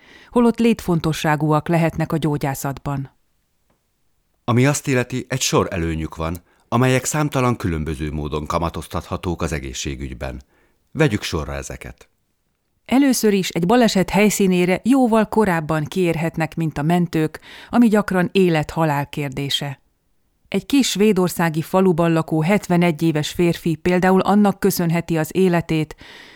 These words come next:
Speaker 1: hogy alig három perccel a segélyhívás után egy önvezető drón már ott is volt nála egy defibrillátorral, és megkezdhették újraélesztését.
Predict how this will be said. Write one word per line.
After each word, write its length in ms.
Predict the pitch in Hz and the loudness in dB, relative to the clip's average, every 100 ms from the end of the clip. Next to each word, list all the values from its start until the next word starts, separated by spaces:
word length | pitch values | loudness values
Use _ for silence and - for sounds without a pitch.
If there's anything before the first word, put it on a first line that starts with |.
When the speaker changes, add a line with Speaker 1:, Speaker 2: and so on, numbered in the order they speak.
| - | -8
Speaker 1:
hogy 180 | - 247 | -2 2
alig 240 | 254 226 - | 4 2 2
három 400 | 185 196 175 165 | 2 4 4 2
perccel 400 | 180 165 175 160 | 0 0 0 0
a 40 | |
segélyhívás 800 | - 190 175 160 160 170 156 156 | 0 0 2 2 2 2 2 0
után 400 | - 170 175 185 | -2 0 2 4
egy 160 | 180 - | 2 2
önvezető 680 | 202 196 175 175 170 170 165 | 2 4 4 2 0 0 0
drón 300 | 175 175 185 | 2 4 4
már 240 | 190 196 | 4 4
ott 220 | - 214 - | 2 0 0
is 120 | 165 | -2
volt 220 | 170 165 | -2 0
nála 240 | 175 175 | 2 4
egy 160 | 175 156 | 4 2
defibrillátorral, 1200 | 185 180 165 139 156 151 151 156 151 151 151 151 - - - - | 0 0 -2 -2 0 0 0 -2 -4 -2 -2 -2 -6 -20 -18 -2
és 160 | 240 | 0
megkezdhették 760 | 220 170 - 156 - - 170 - | 2 2 0 -4 -6 -4 -4 -2
újraélesztését. 1160 | 165 151 143 143 143 - 147 - 143 135 - | -2 0 -2 -4 -6 -6 -6 -4 -6 -8 -14